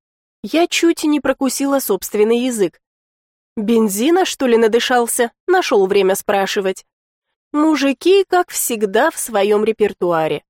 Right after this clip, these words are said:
Мы можем запросто попасть в аварию. Возможно, это наши последние минуты жизни, а он только о сексе и думает. Козел. Невольно поворачиваю голову в сторону и вижу нашего соперника. Он высокий,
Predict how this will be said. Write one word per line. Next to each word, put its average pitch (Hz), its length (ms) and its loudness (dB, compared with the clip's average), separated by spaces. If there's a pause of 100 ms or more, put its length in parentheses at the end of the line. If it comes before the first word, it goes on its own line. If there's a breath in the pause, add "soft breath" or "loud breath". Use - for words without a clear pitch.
(220)
Мы 320 140 2
можем 285 340 2
запросто 269 560 0
попасть 254 420 -2
в 262 60 -4
аварию. 262 540 0 (380 soft breath)
Возможно, 202 720 0
это 220 240 2
наши 226 280 -2
последние 254 580 -2
минуты 294 440 0
жизни, 190 520 2 (340)
а 330 140 2
он 339 140 2
только 269 400 0
о 226 60 -4
сексе 226 540 -2
и 175 40 -6
думает. 165 640 -2 (280)
Козел. 170 920 -2 (800)
Невольно 320 520 2
поворачиваю 254 760 0
голову 202 520 4
в - 60 -16
сторону 339 720 0
и 285 200 0
вижу 302 320 0
нашего 226 460 -2
соперника. 156 920 -4 (420)
Он 214 200 4
высокий, 262 760 -2